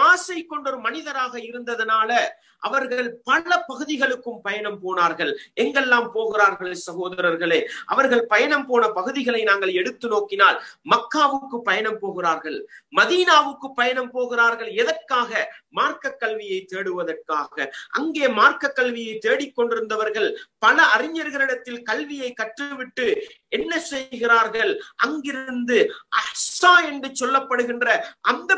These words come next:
பிரதேசத்துக்கு போகிறார்கள். அங்கே மார்க்க கல்வியை கற்றுக்கொள்கிறார்கள். அதன் பிறகு என்ன செய்கிறார்கள்? பஸ்ராவுக்கு போகிறார்கள். பஸ்ராவுக்கு போய் அங்கேயும் மார்க்க கல்வியை கற்றுக்கொள்கிறார்கள். அன்பார்ந்தவர்களே,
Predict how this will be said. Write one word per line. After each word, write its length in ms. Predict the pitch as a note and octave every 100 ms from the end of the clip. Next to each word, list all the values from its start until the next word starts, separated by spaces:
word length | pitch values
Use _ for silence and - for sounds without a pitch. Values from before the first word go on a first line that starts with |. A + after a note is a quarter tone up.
| G4
பிரதேசத்துக்கு 720 | D4+ D4 C#4+ C#4 C4+ C4 B3
போகிறார்கள். 600 | A#3 B3 A#3+ A#3 A3+ A#3+ - -
அங்கே 340 | - C#4+ D#4+ D#4
மார்க்க 420 | A#3+ C4 - B3 A#3
கல்வியை 320 | A3+ A3 G#3
கற்றுக்கொள்கிறார்கள். 920 | G3+ - G3 F#3 E3+ E3 D3+ D3+ C3+ C#3 -
அதன் 300 | - G3 D4+ C#4
பிறகு 220 | B3 A3+
என்ன 160 | G#3+ G#3+
செய்கிறார்கள்? 640 | G#3+ G3 F#3 F3+ E3+ E3+ D#3+ - - _ G3+
பஸ்ராவுக்கு 880 | A#3 - D#4 D#4+ D4 C4+ B3+ - B3
போகிறார்கள். 640 | G3 G3 F3 D#3 D3 C#3 A2 - - -
பஸ்ராவுக்கு 720 | G3+ C#4 D4 C4 A#3+ G#3+ G3+ G3+
போய் 320 | F3+ F3 E3 D#3+ C#3+ - _ _ _ _ _ _
அங்கேயும் 560 | - B3+ D4+ C4+ C4 D#4+
மார்க்க 340 | G3+ A#3 B3 A#3
கல்வியை 400 | G#3 G3+ F#3 F#3
கற்றுக்கொள்கிறார்கள். 1000 | - E3+ F3+ F3 D#3 D3 C#3+ C3 C#3 C3+ C3 - -
அன்பார்ந்தவர்களே, 920 | A3+ C#4 A#3+ G#3 F#3 F3+ E3 E3+ E3